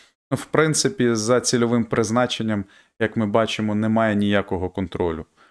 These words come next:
Уряд каже, що це має допомогти пережити холодну пору. До речі, нагадаю, торік була аналогічна ініціатива.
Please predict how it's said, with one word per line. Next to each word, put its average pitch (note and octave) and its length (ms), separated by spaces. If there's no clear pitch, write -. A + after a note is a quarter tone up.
Уряд D3+ 280
каже, A#2+ 360
що - 180
це A#2 420
має A2+ 320
допомогти G#2 600
пережити G#2 600
холодну F2+ 540
пору. E2+ 280
До C3+ 140
речі, C#3+ 300
нагадаю, G#2+ 560
торік B2+ 420
була A2 280
аналогічна A2 840
ініціатива. F2+ 760